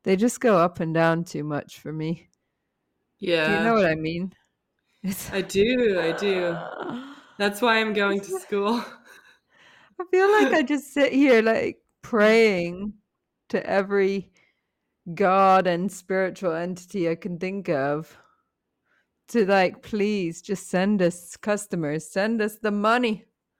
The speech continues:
Speaker 1: Um,
Speaker 2: Yeah, but that's all part of the biz.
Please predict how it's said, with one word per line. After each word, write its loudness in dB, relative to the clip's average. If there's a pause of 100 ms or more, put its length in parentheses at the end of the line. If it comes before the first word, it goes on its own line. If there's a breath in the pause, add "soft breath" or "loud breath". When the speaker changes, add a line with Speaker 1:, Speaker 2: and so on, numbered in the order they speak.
(760)
Speaker 1:
Um, 6
Speaker 2:
Yeah, 4
but -2 (360)
that's -8
all -6
part -6
of -6
the -6
biz. -10